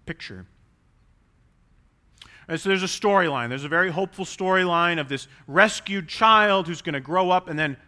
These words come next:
rescue his people. And chapters one and two kinda remind us of that story, but mostly just remind us of that story exactly enough to make us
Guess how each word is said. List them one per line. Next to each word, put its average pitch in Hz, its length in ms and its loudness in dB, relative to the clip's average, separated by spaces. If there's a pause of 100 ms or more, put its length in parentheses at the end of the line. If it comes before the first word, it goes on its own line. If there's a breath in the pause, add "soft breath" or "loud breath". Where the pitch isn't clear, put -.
(120)
rescue 185 580 -2
his 156 220 -6
people. 196 680 -4 (2000 soft breath)
And 160 140 -4
chapters 262 420 2
one 240 160 4
and 214 100 0
two 247 140 0
kinda 226 220 2
remind 202 480 4
us 277 100 -2
of 262 80 -4
that 247 160 2
story, 240 640 0 (340 loud breath)
but 208 140 -2
mostly 277 380 4
just 247 240 -4
remind 220 360 2
us 233 120 -6
of 226 60 -4
that 208 120 -2
story 208 420 -2
exactly 233 680 -2
enough 165 520 -6 (680 soft breath)
to 190 100 -6
make 190 260 0
us 175 240 -2